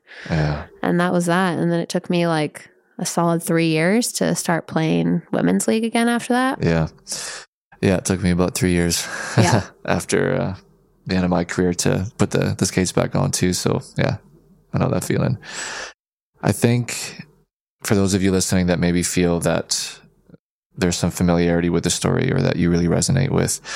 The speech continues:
Speaker 1: um, what Lindsay was able to share, and, and thank you so much for
Speaker 2: Yeah.
Speaker 1: sharing your story today, that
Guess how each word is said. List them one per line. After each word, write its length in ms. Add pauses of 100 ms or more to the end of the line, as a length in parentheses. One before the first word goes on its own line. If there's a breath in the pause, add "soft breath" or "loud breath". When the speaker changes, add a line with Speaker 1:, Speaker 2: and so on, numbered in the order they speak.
(420 loud breath)
Speaker 1:
um, 420
what 140
Lindsay 200
was 180
able 180
to 100
share, 260
and, 200
and 120
thank 180
you 60
so 220
much 420 (280)
for 60
Speaker 2:
Yeah. 40
Speaker 1:
sharing 300
your 80
story 280
today, 360 (640 loud breath)
that 560